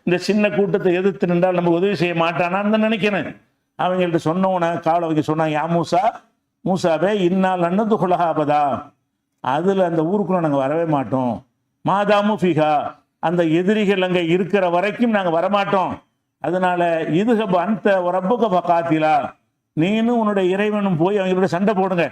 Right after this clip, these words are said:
இன்னா ஹாஹுனா காயிதுன், நாங்க இங்க உட்கார்ந்துருக்குறோங்கிறாங்க." பக்கத்து ஊர்ல அநியாயக்கார கூட்டம் இருக்குடா,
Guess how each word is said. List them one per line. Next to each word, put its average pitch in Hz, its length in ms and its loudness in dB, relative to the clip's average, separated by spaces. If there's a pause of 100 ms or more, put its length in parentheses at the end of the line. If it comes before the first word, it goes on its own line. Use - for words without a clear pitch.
(520)
இன்னா 233 320 2 (100)
ஹாஹுனா 196 360 2 (100)
காயிதுன், 165 440 0
நாங்க 180 160 0
இங்க 185 140 0
உட்கார்ந்துருக்குறோங்கிறாங்க." 160 800 0 (840)
பக்கத்து 180 460 0
ஊர்ல 175 360 2
அநியாயக்கார 180 560 0
கூட்டம் 165 300 0
இருக்குடா, 151 340 0